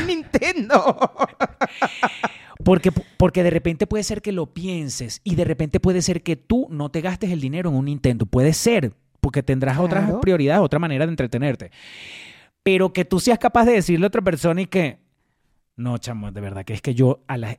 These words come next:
Speaker 2: y se lo dijo a los demás, la gente que, a mí la gente que compra un juego de video, yo de verdad que no la entiendo, me parece bien extraña.
Speaker 1: No mames.
Speaker 2: Y claro,
Speaker 1: ¿Qué
Speaker 2: ahora
Speaker 1: dijo Braulio?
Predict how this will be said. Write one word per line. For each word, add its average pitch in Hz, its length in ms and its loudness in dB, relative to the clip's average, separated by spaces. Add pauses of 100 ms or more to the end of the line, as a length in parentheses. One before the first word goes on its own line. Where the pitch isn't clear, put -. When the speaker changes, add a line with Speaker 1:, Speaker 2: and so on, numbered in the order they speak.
Speaker 2:
y 147 120 -8
se 139 120 0
lo 120 80 2
dijo 113 200 0
a - 20 2
los 127 100 4
demás, 104 280 -2 (260)
la 117 140 -8
gente 110 280 -6
que, - 180 -10
a 123 140 -6
mí 117 120 -2
la 127 120 -4
gente 151 220 -4
que 151 120 -8
compra 135 600 -4
un 139 80 -6
juego 139 220 -2
de 143 80 0
video, 110 200 -2
yo 131 160 -4
de 135 80 -2
verdad 101 220 -6
que 113 80 -10
no 110 180 -6
la 110 140 -4
entiendo, 101 400 -10
me 95 60 -10
parece 95 260 -12
bien 104 180 -8
extraña. 85 640 -18 (2250)
Speaker 1:
No 185 280 -2
mames. - 680 -20 (260)
Speaker 2:
Y 151 100 0
claro, 156 360 6
Speaker 1:
¿Qué 131 60 6
Speaker 2:
ahora 131 340 6
Speaker 1:
dijo 190 140 -2
Braulio? 185 560 -4